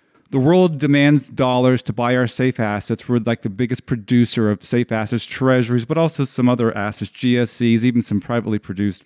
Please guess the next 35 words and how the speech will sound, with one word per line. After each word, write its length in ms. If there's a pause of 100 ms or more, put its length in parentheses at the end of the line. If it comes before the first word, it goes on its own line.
(180)
safe 280
assets. 380
But 140
as 100
a 60
consequence, 680
the 100
dollar 280
tends 440
to 100
be 340 (460)
overvalued 760
more 240
often 240
than 220
not, 360 (640)
which 200
in 160
turn 520
means 240
we're 80
gonna 180 (100)
run 240
more 200
trade 400
deficits. 760 (460)
We're 160
also 320
gonna 240
tend 320
to 80
run 200
more 180
budget 520
deficits. 800